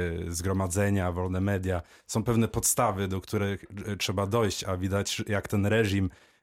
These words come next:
nie jest skory do żadnych ustępstw czy kompromisów, tylko cały czas gra na czas, tak jak ostatnie trzy dni dopuszczał pewne demonstracje, a teraz już wracają milicjanci na ulicę,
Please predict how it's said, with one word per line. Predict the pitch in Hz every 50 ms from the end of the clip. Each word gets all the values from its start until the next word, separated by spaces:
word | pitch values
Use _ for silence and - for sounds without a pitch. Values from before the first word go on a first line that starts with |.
| -
nie | 104 107 110 113
jest | 107 98 - - - -
skory | - - - 123 123 110 104 98 92
do | 95 92 92 92 92
żadnych | 87 107 123 123 110 101 95 92 - - -
ustępstw | 98 - - - 95 90 82 -
czy | - 95
kompromisów, | - 104 92 - 101 92 95 92 82 - - 107 117 - - _ _ _ _ _ _ _ -
tylko | 98 90 - 104 98 98
cały | 87 - - 104 101 98 92
czas | - 101 95 - -
gra | 95 95 101 95
na | 95 95 92
czas, | - - 113 104 101 - -
tak | - 90
jak | 92 90
ostatnie | 92 95 - - 95 - - 95 92
trzy | 87 - - 95 90
dni | 90 92 95 95 92 - - - _ _ _ -
dopuszczał | 98 98 - - 107 - - - 104 98
pewne | 90 104 95 98 98 95
demonstracje, | 98 98 101 98 92 - - 104 104 101 - - - 107 101 101 90
a | 95 92 90 87
teraz | 85 - 98 95 95 95 90 -
już | 101 87 92
wracają | 90 92 92 90 - - 104 101 110 113 113
milicjanci | 110 107 98 101 98 - 110 104 101 95 - - 92
na | 98 95 92
ulicę, | 92 95 90 90 - - 95 92